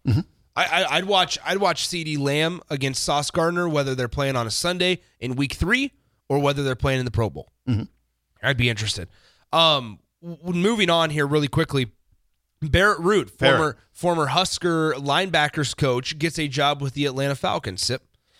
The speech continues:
Speaker 1: Yes. Um, inside linebackers. So he was, he was Scott Frost inside linebackers coach from two thousand eighteen to two thousand twenty-two. He will be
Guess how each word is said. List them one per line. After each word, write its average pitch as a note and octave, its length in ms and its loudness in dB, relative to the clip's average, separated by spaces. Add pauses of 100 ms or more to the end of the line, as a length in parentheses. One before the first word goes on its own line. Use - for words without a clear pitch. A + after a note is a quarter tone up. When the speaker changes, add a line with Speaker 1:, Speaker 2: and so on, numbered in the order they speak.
(300)
Speaker 1:
Yes. G3 480 4 (100)
Um, A#2 460 2 (1300)
inside F3+ 460 4
linebackers. G2 640 0
So - 160 0
he C3+ 140 4
was, C3+ 260 4
he B2 100 2
was A#2+ 140 2
Scott - 420 0
Frost A2 340 0
inside A2 360 0
linebackers G2+ 580 0
coach G#2 240 -2
from F2 200 -6
two - 160 -2
thousand G2+ 400 0
eighteen G#2+ 320 0
to F#2 60 -6
two A#2 140 0
thousand G2+ 360 0
twenty-two. G#2+ 560 -4 (420)
He D#3+ 160 0
will C3 140 2
be G2+ 180 2